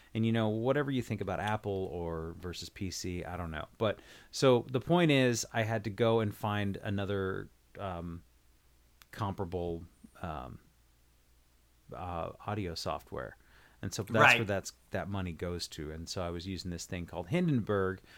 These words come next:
Speaker 1: which is pretty intuitive and stuff like that. And, you know, so anyhow, I just wanted to say thank you to the people who support us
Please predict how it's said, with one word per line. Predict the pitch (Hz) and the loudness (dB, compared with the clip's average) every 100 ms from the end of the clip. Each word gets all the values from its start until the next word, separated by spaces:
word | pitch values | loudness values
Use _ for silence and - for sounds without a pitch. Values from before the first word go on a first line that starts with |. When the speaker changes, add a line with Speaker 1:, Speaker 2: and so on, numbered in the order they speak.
| - - | -20 -4
Speaker 1:
which | 113 | -2
is | 110 | -2
pretty | - - 110 104 98 90 - | -6 -2 0 0 0 -4 -12
intuitive | 113 95 101 92 90 87 | -10 -6 -2 -2 -2 -4
and | 90 | -6
stuff | - 87 - | -4 -6 -4
like | 82 80 | -8 -6
that. | 82 78 73 85 | -6 -6 -8 -10
And, | 80 82 - | -10 -10 -12
you | - 82 | -12 -10
know, | 73 - _ _ - | -10 -16 _ _ -6
so | - 131 - | 6 6 6
anyhow, | 135 135 117 104 | 2 4 4 2
I | 107 | -2
just | 110 - | -4 -2
wanted | 107 101 | -2 -2
to | |
say | 95 101 | -2 -4
thank | 95 95 90 | -4 -6 -6
you | 92 | -8
to | - 90 87 | -8 -8 -8
the | 87 | -8
people | 98 85 87 | -8 -8 -8
who | 87 85 85 - - - _ | -6 -6 -6 -10 -20 -20 _
support | - - 90 85 | -14 -8 -6 -6
us | 82 - | -8 -10